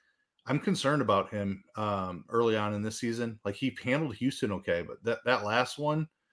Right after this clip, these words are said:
after his struggles in the, in the W B C, I thought maybe he had gotten back on track, um, after the, his first start against Houston.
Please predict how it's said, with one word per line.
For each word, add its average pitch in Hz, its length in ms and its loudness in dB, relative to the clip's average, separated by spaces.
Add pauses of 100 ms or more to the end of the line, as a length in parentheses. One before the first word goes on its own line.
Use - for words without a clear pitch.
(480)
after 127 260 2
his 131 120 6
struggles 143 400 6
in 127 80 2
the, 104 180 -2 (100)
in 117 120 0
the 110 80 2
W 104 320 2
B 104 140 0
C, 123 260 2
I 101 60 4
thought 110 400 2
maybe 113 220 0
he 113 140 2
had 101 200 0
gotten 110 300 -4
back 107 240 -2
on 107 100 0
track, 110 400 0 (440)
um, 101 520 0 (140)
after 113 220 -2
the, 104 200 2 (920)
his 127 180 2
first 120 260 2
start 135 200 6
against 113 240 -4
Houston. 160 400 -2